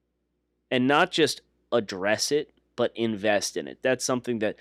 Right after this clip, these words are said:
uh, has been a big, I've become a big champion of. Uh, mentioned it, I believe, once or twice throughout the course of Dolphins podcasting, but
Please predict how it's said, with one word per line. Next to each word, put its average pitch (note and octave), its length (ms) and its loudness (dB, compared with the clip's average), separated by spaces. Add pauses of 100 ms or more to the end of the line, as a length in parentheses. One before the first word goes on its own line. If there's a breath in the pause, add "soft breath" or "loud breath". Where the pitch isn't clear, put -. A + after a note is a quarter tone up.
(420 loud breath)
uh, A2 200 0 (200)
has C3+ 220 0
been D#3+ 180 4
a A#2+ 120 2 (120)
big, C#3 360 6 (560)
I've A#2+ 120 0
become D3+ 300 0
a B2+ 60 0
big C3 240 0
champion A#2+ 420 2
of. G#2+ 280 -2 (460)
Uh, F2 100 -8
mentioned A#2+ 460 0
it, A2+ 100 2
I A2 80 4
believe, A2+ 380 -2
once A#2+ 260 -2
or A2+ 40 -6
twice A#2 380 2
throughout A2+ 260 2
the A2 60 -8
course A#2 300 -2
of G2 160 -14
Dolphins A2 400 -2
podcasting, G#2 800 -2
but G2+ 180 -2